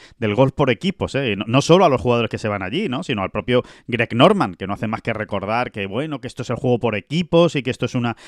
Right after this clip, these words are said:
que esto ha venido a cambiar el golf y que el juego por equipos y que el juego por equipos, y al final el mayor premio que se reparte,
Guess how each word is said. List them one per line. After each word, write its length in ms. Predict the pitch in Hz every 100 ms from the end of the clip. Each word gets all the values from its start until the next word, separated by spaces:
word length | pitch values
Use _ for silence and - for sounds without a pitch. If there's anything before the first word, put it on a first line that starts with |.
| -
que 60 | 131
esto 140 | -
ha 40 | 139
venido 260 | 127 127
a 60 | 113
cambiar 340 | 113 107 110
el 160 | 104 98
golf 440 | 131 170 175 175
y 60 | 131
que 80 | 107
el 40 |
juego 240 | 98 135 123
por 140 | 113
equipos 320 | 107 165 165
y 40 | 139
que 60 |
el 60 | 110
juego 160 | 120 113
por 100 | 127
equipos, 360 | 123 143 170 165 - -
y 80 | 117
al 80 |
final 240 | - 110 139
el 100 | 127
mayor 420 | 104 104 131 -
premio 320 | 151 156 143 104
que 60 |
se 120 | 110
reparte, 540 | 104 90 120 - 131